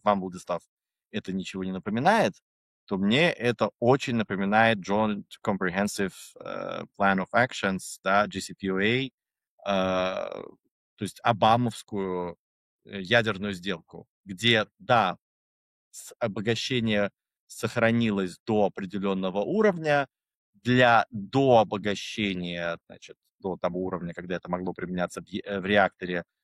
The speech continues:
топливо должно было вывозиться в Россию. Э, за это были сняты частично санкции и так далее. Но вот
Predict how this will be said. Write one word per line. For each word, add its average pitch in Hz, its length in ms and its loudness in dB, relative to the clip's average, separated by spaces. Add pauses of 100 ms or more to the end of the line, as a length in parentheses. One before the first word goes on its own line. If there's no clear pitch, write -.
(120)
топливо 98 380 2
должно 101 340 2
было 92 200 -2
вывозиться 90 680 -4 (120)
в 90 320 -2
Россию. 180 600 2 (600)
Э, 101 380 4
за 123 520 2
это 104 440 0 (100)
были 85 440 -8
сняты 90 500 -6
частично - 520 -20
санкции 87 760 -10
и 110 120 -10
так 92 240 -10
далее. 117 540 -2
Но 135 240 0
вот 123 180 -4